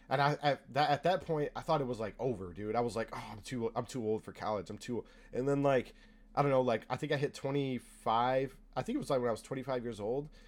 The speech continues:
Something inspired me to go back to college again. So I went back to college for I T T, like, for I T tech, and I learned, started learning that shit.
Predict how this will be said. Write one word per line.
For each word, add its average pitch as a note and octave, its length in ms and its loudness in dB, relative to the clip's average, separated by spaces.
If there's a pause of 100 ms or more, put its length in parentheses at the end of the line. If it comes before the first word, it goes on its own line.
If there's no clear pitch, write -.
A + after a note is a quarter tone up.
(180)
Something - 360 6
inspired C#3+ 460 2
me E3+ 200 0
to C#3+ 80 -4
go B2 120 4
back B2+ 220 0
to C3 60 -8
college A#2+ 320 0
again. G#2 320 -4
So G#2+ 140 -4
I A2 40 0
went B2+ 120 -2
back C#3 140 0
to B2+ 80 -8
college A#2+ 400 0
for A2+ 120 -4
I G#2+ 120 -2
T G#2+ 140 -12
T, G#2+ 380 -8 (320)
like, A2 160 -2
for A2 80 0
I G#2+ 100 2
T A#2 180 -6
tech, G2+ 400 -4
and A2+ 440 -2
I A#2 180 -2
learned, B2 400 0
started B2+ 220 2
learning A#2 260 0
that A#2+ 200 -2
shit. G2+ 300 -8